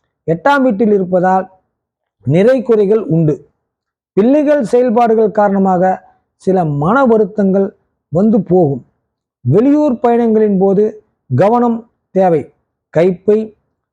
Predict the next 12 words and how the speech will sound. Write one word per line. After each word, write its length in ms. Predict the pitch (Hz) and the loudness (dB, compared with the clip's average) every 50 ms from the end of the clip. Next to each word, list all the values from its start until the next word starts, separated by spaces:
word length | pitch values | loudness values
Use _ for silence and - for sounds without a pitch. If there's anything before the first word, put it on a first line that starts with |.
| _ _ - | _ _ -8
செல்போன் 600 | - - 185 208 190 170 - 202 208 220 220 208 214 - _ _ _ _ _ _ _ _ _ - | -4 -2 0 0 0 -2 -2 0 0 0 0 -2 -6 -12 _ _ _ _ _ _ _ _ _ -4
போன்றவற்றை 1080 | 165 180 180 165 180 190 196 180 - - _ _ _ _ _ _ _ _ _ - 190 196 160 | -2 0 0 2 0 0 -2 -2 -6 -14 _ _ _ _ _ _ _ _ _ -2 -2 0 0
பாதுகாப்பாக 720 | - 165 180 202 202 196 202 202 196 196 - 202 190 190 196 | 2 2 2 2 2 2 2 0 -2 0 -2 0 0 2 2
வைத்துக்கொள்வது 720 | 175 180 180 - 196 170 - 190 175 165 160 170 165 202 208 208 - _ _ _ _ _ _ - | 0 0 0 0 -2 -2 0 0 0 2 2 0 0 0 -2 -4 -8 _ _ _ _ _ _ -4
உத்தமம். 440 | 165 - - 220 202 180 143 127 - _ _ _ _ _ _ _ _ _ _ - | -4 -2 0 0 0 0 -2 -4 -10 _ _ _ _ _ _ _ _ _ _ -2
முடிந்தவரை 640 | 127 170 196 277 285 294 254 254 220 190 160 165 170 165 - _ _ _ _ _ _ _ _ _ - | 0 2 2 2 2 2 0 0 0 0 0 -2 -2 -4 -8 _ _ _ _ _ _ _ _ _ -4
இரவு 340 | 139 165 208 269 294 302 294 | -2 0 0 0 0 0 0
நேர 220 | 277 262 247 233 220 190 - | 0 0 2 0 0 -2 -2
பயணங்களை 560 | - - 190 190 180 180 175 165 175 190 208 208 - _ _ _ _ _ _ _ _ _ - | -2 -2 0 0 0 -2 -2 0 0 -2 -2 -4 -6 _ _ _ _ _ _ _ _ _ -2
தவிர்ப்பது 540 | 180 202 247 233 196 - - 202 180 170 196 208 - - _ _ _ _ _ _ _ _ - | 0 2 2 0 0 -2 -2 0 0 0 0 -2 -4 -10 _ _ _ _ _ _ _ _ -2
நல்லது. 380 | 160 170 190 185 180 143 127 - - _ _ _ _ _ _ _ _ _ _ _ _ | 0 2 2 2 0 0 -4 -8 -12 _ _ _ _ _ _ _ _ _ _ _ _
மருமகள் 640 | 131 135 156 202 247 302 302 302 269 208 208 160 165 | -4 -2 0 0 0 2 2 2 0 0 0 0 -2